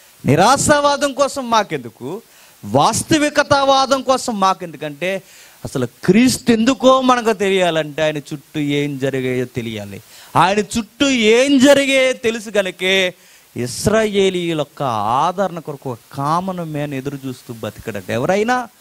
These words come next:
సిమియోను. ఆయన గూర్చి మనకు తెలియాలి. పెద్ద మాట లూకా గారు లిఖించారు కనుక ఆ మాట యొక్క ఆంతర్యం మనకు తెలియాలంటే చుట్టూ ఏం జరుగుతుందో ఒకసారి మనం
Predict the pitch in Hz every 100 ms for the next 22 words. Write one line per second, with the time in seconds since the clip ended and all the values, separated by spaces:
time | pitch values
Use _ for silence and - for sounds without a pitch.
0 | _ _ _ _ _ _ - - 147 131
1 | 113 104 139 _ _ _ 135 165 214 220
2 | 214 170 233 320 320 330 277 247 226 226
3 | 190 175 135 123 120 104 - - - -
4 | - 170 180 190 262 311 277 269 220 190
5 | 220 240 - 156 226 - 269 247 233 214
6 | 208 262 214 226 185 151 135 170 226 277
7 | _ _ _ 156 185 190 190 262 302 294
8 | 269 262 220 226 285 226 277 269 247 240
9 | 208 - 190 220 190 160 135 160 160 151
10 | - - _ - 160 160 _ 196 165 156
11 | 160 147 147 135 135 135 - - 123 120
12 | 117 113 120 113